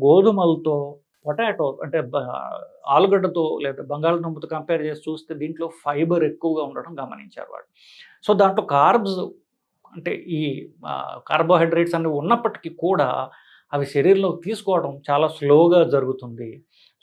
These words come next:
So దానివల్ల అది సడన్ స్పైక్ షుగర్ రాదు, సరికదా. దీంతో పాటుగా అతను హెల్తీ తింటున్నాడు. ఏమిటి, నేను చెప్పినట్టు తెల్ల శనగలు ఇట్లాంటివి తినడం వల్ల ఏమవుతుంది, అది ఇంకా స్లో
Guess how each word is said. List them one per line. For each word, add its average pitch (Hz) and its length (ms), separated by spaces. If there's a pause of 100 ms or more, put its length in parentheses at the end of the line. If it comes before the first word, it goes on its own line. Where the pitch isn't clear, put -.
So 160 120
దానివల్ల 156 840 (400)
అది 196 540
సడన్ 208 580
స్పైక్ 196 420
షుగర్ 165 380
రాదు, 143 360 (120)
సరికదా. 143 360
దీంతో 233 360
పాటుగా 220 420
అతను 202 340 (680)
హెల్తీ 208 200 (100)
తింటున్నాడు. 151 380
ఏమిటి, 156 280 (100)
నేను 147 120
చెప్పినట్టు 143 300
తెల్ల 151 260
శనగలు 135 680
ఇట్లాంటివి 151 400
తినడం 151 340
వల్ల 147 180
ఏమవుతుంది, 147 420
అది 151 200
ఇంకా 185 540
స్లో 156 260